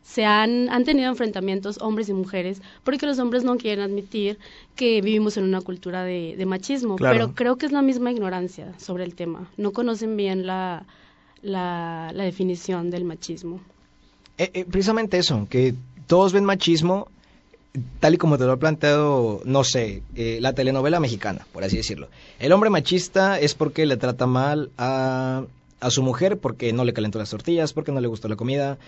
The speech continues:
Speaker 2: porque no estaba arreglada la casa, cuando no es así. El machismo no abarca nada más a una mujer que trabaja en, en casa. El machismo abarca desde la manera en cómo tratas a tus compañeras de trabajo, en los puestos que tienen las mujeres, en los sueldos que tienen las mujeres, que son muy diferentes a comparación de los de los hombres,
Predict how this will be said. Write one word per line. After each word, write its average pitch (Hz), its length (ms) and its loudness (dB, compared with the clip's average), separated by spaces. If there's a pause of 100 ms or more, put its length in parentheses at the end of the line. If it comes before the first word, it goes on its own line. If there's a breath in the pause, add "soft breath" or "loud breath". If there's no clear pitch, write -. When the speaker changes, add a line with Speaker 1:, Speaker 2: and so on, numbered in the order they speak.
(160 loud breath)
Speaker 2:
porque - 220 -4
no 120 80 0
estaba 107 240 -4
arreglada 104 280 -4
la 98 120 -6
casa, 113 240 -4
cuando 117 220 -2
no 113 120 -2
es 120 80 -2
así. 127 180 -4
El 127 100 0
machismo 151 380 -2
no 185 80 -2
abarca 147 300 -2
nada 127 160 -2
más 120 240 -2
a 120 80 -2
una 123 180 -4
mujer 110 300 -6
que 113 100 -6
trabaja 101 540 -8
en, 69 220 -10 (100)
en 90 260 -10
casa. 131 380 -6 (560 soft breath)
El 113 140 -2
machismo 113 340 -2
abarca 147 300 2
desde 135 180 0
la 120 80 0
manera 110 240 -2
en 120 60 -4
cómo 135 180 -4
tratas 120 240 -4
a 135 80 -2
tus 131 120 -10
compañeras 117 440 -4
de 113 80 -4
trabajo, 120 460 -4
en 123 60 -4
los 117 140 -6
puestos 113 340 -6
que 101 120 -8
tienen 104 240 -6
las 110 140 -8
mujeres, 120 500 -2
en 110 100 -6
los 107 120 -8
sueldos 117 380 -2
que 101 120 -10
tienen 110 160 -6
las 110 120 -6
mujeres, 113 380 -6
que - 80 -10
son 113 240 -2
muy 151 240 6
diferentes 123 540 -2
a 113 60 -10
comparación 110 560 -10
de 113 80 -8
los 110 120 -8
de 104 80 -10
los 101 160 -10
hombres, 110 320 -8